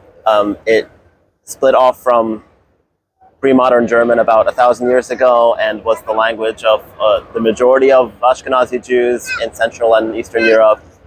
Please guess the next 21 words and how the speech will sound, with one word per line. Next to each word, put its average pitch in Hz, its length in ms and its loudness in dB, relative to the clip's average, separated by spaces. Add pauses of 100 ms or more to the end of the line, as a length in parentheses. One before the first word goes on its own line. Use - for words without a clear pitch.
(600)
Um, 101 560 0
the 113 80 0
Holocaust 113 600 -2
destroyed 131 320 -2
a 131 40 2
lot 127 200 4
of 117 100 -6
that, 120 260 0
obviously. 113 800 -4 (1000)
And 107 560 0 (420)
when 120 560 0 (120)
a 123 100 2
lot 127 280 2
of 123 540 0
Yiddish-speaking 127 640 -8 (420)
Jews 123 360 2
emigrated 120 680 0 (880)
to - 100 -4
the 117 140 2
U 117 220 4
S, 139 440 0